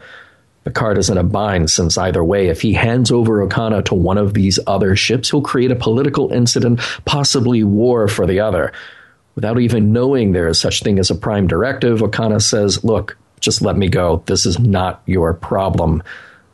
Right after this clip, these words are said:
Not a bad idea. Okana visits Geordi to see how the repairs are coming along. While he waits, he is moved by the wisdom of Wesley Crusher.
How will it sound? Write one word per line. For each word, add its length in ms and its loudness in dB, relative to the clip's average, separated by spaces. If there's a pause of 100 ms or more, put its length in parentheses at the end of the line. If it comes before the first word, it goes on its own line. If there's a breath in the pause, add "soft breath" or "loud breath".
(280)
Not 200 0
a 20 0
bad 240 -2
idea. 560 0 (920 loud breath)
Okana 280 0
visits 320 0
Geordi 500 0
to 100 0
see 240 2
how 140 0
the 120 0
repairs 420 0
are 60 0
coming 260 0
along. 420 0 (420 loud breath)
While 160 0
he 140 2
waits, 560 2 (140)
he 80 0
is 160 0
moved 260 2
by 160 0
the 80 2
wisdom 600 2
of 240 2
Wesley 380 0
Crusher. 600 -2